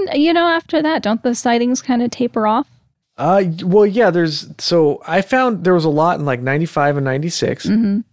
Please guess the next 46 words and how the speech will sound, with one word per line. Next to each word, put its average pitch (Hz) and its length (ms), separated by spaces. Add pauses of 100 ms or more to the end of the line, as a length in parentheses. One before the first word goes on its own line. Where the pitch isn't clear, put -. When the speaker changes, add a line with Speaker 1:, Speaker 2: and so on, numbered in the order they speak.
(140)
Speaker 2:
Then 135 100
they 127 120
taper 151 380
off, 107 200
but 139 120
they 143 100
do 185 160
come 196 240
back. 185 280
Like, 120 140
even 190 220
today, 170 240
you 160 100
still 151 240
see 156 220
them 135 320
reported 165 440
occasionally. 107 680 (640)
And 156 440
I, 147 280
I 139 80
wasn't 220 300
able 185 200
to 156 120
do, 147 140
like, 135 180
a 123 60
statistical 143 760
analysis, 113 640
but 127 160
it 117 80
seems 214 420
like 120 360 (640)
their 135 380
chupacabra 170 760
sightings, 120 640 (120)
there's 131 240
sort 190 160
of 151 140
these 127 180
spikes, - 520
like, 110 160
every 139 260
twenty 147 380
years, 123 600
right? 123 320